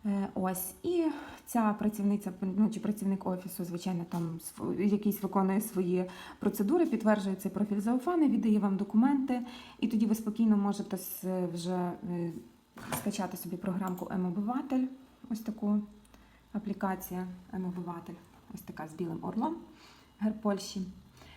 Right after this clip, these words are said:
Е, скачуєте цей М-, М-обиватель, і там буде зайти в Дію П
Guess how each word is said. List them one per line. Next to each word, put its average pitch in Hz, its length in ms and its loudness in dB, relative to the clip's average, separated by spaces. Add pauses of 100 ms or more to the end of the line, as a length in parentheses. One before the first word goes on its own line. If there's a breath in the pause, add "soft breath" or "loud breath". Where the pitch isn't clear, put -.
(280 loud breath)
Е, 185 280 -2
скачуєте 214 440 0
цей 202 240 -2
М-, 208 240 6
М-обиватель, 233 640 4
і - 100 -2
там 233 200 4
буде 214 180 4
зайти 214 440 4
в 202 280 0
Дію 202 300 6
П - 140 0